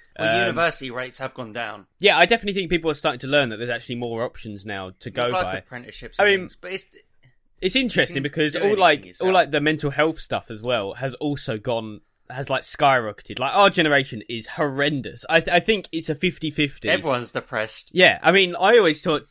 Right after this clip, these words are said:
Speaker 2: you, Jamie, was, like, someone who was very much, you know, with your own head, that kind of thing. But you're now a manic depressant.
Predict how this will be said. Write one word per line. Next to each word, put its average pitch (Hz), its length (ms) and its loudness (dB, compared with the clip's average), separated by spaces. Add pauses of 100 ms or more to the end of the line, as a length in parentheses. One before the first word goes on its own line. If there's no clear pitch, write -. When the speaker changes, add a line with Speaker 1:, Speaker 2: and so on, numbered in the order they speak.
(180)
Speaker 2:
you, 160 260 0
Jamie, 131 320 0
was, 127 180 -6
like, 135 140 2
someone 135 320 -2
who 143 100 -8
was 131 140 -6
very 135 220 0
much, - 460 -8 (380)
you 151 140 -6
know, 110 320 0
with 147 260 -4
your 135 240 0
own 131 100 -2
head, 135 360 2
that 143 200 2
kind 117 160 -2
of - 80 -8
thing. 107 220 -8
But 117 200 -8
you're 196 240 2
now 139 180 2
a 110 60 -6
manic 110 260 -6
depressant. - 600 -12